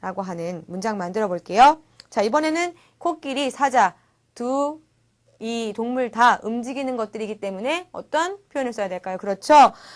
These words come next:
이르라는 표현 써서, 자, 정중체로 이마스를 쓰는 건데요. 노부츠엔니 조또 라이온가 이마스라고 하면, 그렇죠. 동물원에 코끼리와 사자가 있습니다.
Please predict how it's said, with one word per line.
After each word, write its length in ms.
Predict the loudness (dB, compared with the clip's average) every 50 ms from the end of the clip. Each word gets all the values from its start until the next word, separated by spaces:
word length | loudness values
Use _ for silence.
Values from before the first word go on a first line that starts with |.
| -20 _ _
이르라는 1000 | -4 -4 -2 -2 0 0 2 2 2 0 -4 _ _ _ _ -12 -12 -10 -10 -10
표현 220 | -8 -8 -8 -6
써서, 400 | -6 -6 -6 -2 0 4 4 4
자, 400 | 4 4 2 2 2 2 0 -2 -4
정중체로 600 | -6 -6 -4 -4 -4 -6 -4 -4 0 2 2 2
이마스를 520 | 0 -2 -4 -4 -4 -4 -6 -8 -8 -8
쓰는 240 | -8 -8 -8 -6 -6
건데요. 540 | -6 -6 -6 -4 2 6 8 8 8 6 4 -2 _ _ _ _ _ _ _ _ _ 4
노부츠엔니 1080 | 6 8 8 6 6 2 -2 -4 -2 -2 0 0 0 0 0 0 0 0 -2 -2 -6 _ _ _ _ _ _ _ _ 0
조또 600 | 2 4 4 4 2 0 0 2 2 2 0 -2 -6 _ _ _ _ _
라이온가 720 | 4 4 4 6 4 4 2 2 2 4 4 6 6 4 2 -4 _ _ _ -14
이마스라고 600 | -10 -8 -8 -8 -8 -10 -14 -14 -14 -14 -14 -14
하면, 380 | -14 -10 -8 -6 -6 -6 -8 -12 _ _ _ _ _ _
그렇죠. 400 | _ -8 -8 -8 -6 -6 -8 -8
동물원에 640 | -8 -10 -12 -10 -8 -6 -6 -6 -6 -4 -6 -6 -6 -6
코끼리와 680 | -8 -8 -8 -8 -10 -10 -10 -6 -2 2 4 4 4
사자가 460 | 2 0 -6 -6 -4 -4 -4 -4 -6 -6
있습니다. 640 | -10 -12 -10 -8 -8 -6 -2 0 2 2 2 0